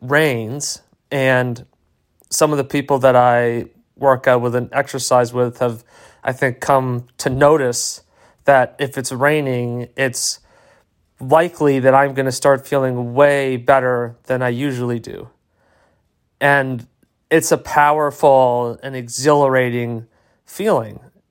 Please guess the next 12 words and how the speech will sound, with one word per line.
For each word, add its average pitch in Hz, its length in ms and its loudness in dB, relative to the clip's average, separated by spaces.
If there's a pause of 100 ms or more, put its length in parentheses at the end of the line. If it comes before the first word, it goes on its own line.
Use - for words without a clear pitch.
(280)
And 131 540 0
it 147 160 -4
can 143 140 -4
happen 127 400 -2
running 165 500 0 (560)
or 147 140 2
it 143 60 -10
can 139 120 -4
happen 135 560 0
on 131 300 2
the 117 100 -2
bike. 127 500 0